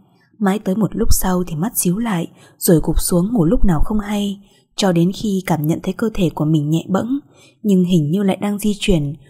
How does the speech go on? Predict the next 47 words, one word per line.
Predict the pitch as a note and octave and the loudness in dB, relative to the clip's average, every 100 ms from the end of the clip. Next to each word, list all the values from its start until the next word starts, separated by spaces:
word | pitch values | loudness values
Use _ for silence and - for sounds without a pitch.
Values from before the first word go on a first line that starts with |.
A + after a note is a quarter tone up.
| _ - | _ 2
mới | F3+ G#3 | 2 4
vội | B3 G#3 | 2 2
mở | E3+ C#3+ | 2 2
mắt | G3+ - | -2 -4
ra | G3+ F#3+ | -2 -2
dụi | G3 - | -2 -2
dụi | G3 - | -2 0
mấy | E3 F#3 | 0 0
cái, | F3+ E3+ F#3 C4 - - - | -2 -2 -2 -4 -8 -20 -6
thì | - D3+ | 0 0
thấy | D#3+ D#3+ | 0 -2
anh | G3 F#3+ | -2 0
đang | F#3+ F#3 | 0 0
bế | F3 - | 0 0
tôi | A#3+ | -2
vào | G#3+ D#3+ | -2 -4
phòng. | - D#3+ C#3+ C#3 - _ _ _ _ _ _ _ _ _ _ _ | -4 -4 -4 -8 -14 _ _ _ _ _ _ _ _ _ _ _
Vài | E3+ C#3+ | -2 0
khoảnh | - C#3+ | 0 -2
khắc | - B3+ - | -2 -8 -4
ít | C4 - | -6 0
ỏi | F3+ C#3+ | -2 0
đó | D#3 D#3 G#3 - - _ | -4 -4 -6 -10 -20 _
thật | F#3 - | -4 -2
sự | - F#3+ | -2 -2
đã | D3 | -4
khiến | - F3+ F#3+ | -4 -2 -2
tôi | A3 | 0
mâu | G3+ G3 | 0 2
thuẫn | - A#3 | 2 2
rất | D4 - | 0 0
nhiều. | G#3 F3 D3 C#3+ - _ _ _ _ | 2 2 0 -4 -10 _ _ _ _
Tôi | F#3+ F#3 | 2 4
nửa | E3+ D#3+ | 4 2
muốn | D3 D3+ F#3 | 2 0 0
trả | A3+ E3+ | -2 -4
anh | - G3 | -2 -2
về | F3+ D3+ | 0 0
với | E3+ F#3+ | 0 -2
Trang, | - G3+ G3 G3 - _ _ | 0 -2 -2 -6 -10 _ _
nửa | G3+ E3+ | 2 2
lại | D3+ | 2
muốn | F3 E3+ G#3+ | 2 2 2
nuôi | A#3+ A#3 | 0 -2
hy | A3 A3 | -4 -2
vọng | E3+ D#3+ - _ _ | -2 -2 -8 _ _
một | - | -4